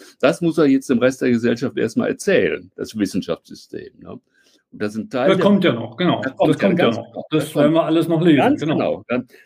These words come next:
Speaker 1: also ich hab das mit einem Beobachter nicht so genau ge-, <laughs> gelesen, also, äh,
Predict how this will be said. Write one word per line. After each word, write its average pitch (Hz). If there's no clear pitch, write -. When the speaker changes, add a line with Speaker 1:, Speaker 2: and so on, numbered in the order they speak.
Speaker 1:
also 131
ich 143
hab 175
das 139
mit 135
einem 139
Beobachter 160
nicht 135
so 123
genau 120
ge-, 113
<laughs> -
gelesen, 151
also, 185
äh, 113